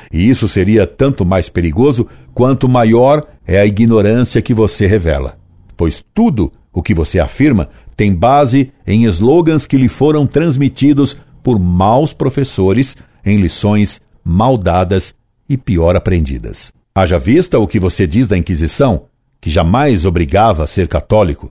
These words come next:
Você, pelo que diz da Inquisição, só prova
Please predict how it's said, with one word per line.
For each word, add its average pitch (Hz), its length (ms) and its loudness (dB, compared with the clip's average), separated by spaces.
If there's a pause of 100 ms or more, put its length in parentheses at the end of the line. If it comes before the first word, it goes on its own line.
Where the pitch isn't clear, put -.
(120)
Você, 101 420 0
pelo 107 240 0
que 98 140 -2
diz 101 240 0
da 90 100 0
Inquisição, 87 640 -2 (220)
só - 240 -2
prova 139 520 0